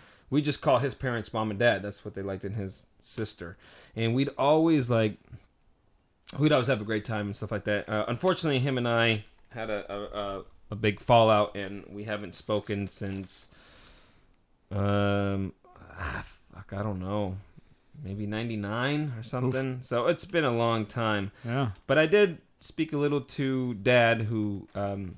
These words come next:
Speaker 1: we'll refer to him, and, and then, um, Mom, it was, it was actually his stepmom, um, his sister's real mom, though. So, you know, they're kinda halves, but, but, um, unfortunately, she, she, she passed away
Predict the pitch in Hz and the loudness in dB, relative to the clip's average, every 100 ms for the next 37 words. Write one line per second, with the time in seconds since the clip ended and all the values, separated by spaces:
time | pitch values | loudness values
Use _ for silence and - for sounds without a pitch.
0 | - 104 104 104 98 107 - 104 104 98 | -12 -8 -6 -6 -4 -6 -4 -4 -4 -6
1 | - 104 104 101 101 - _ _ _ _ | -4 -4 -2 -2 -4 -8 _ _ _ _
2 | _ _ 101 104 101 95 - _ _ _ | _ _ 0 0 0 -6 -12 _ _ _
3 | _ _ _ _ _ _ _ _ _ 113 | _ _ _ _ _ _ _ _ _ 0
4 | 127 135 120 123 127 120 127 110 135 131 | 4 6 6 4 4 2 2 2 2 4
5 | 143 - 120 131 - - 151 - 113 104 | 2 0 -4 -4 -4 2 2 4 0 -2
6 | 131 - _ _ _ _ - 107 101 120 | -4 -10 _ _ _ _ -2 0 2 0
7 | 120 - 156 139 110 113 151 110 101 95 | 0 0 -2 -4 -6 2 4 4 2 -4
8 | 98 92 92 - 101 90 85 95 92 92 | -6 -10 -10 -8 -6 -6 -6 -8 -8 -10
9 | 98 117 87 107 98 - 98 - - - | -8 -8 -6 -4 -6 -4 -6 -6 -12 -20
10 | - - - - 117 113 110 107 101 95 | -20 -20 -20 -2 2 6 8 6 2 -4
11 | - 123 - 135 139 110 - 120 117 - | -4 -4 0 0 0 -4 -4 -4 -4 -4
12 | 123 110 - _ - 110 131 110 - 101 | -4 -4 -8 _ -14 -6 -4 -4 -4 -4
13 | 101 101 95 | -2 -4 -6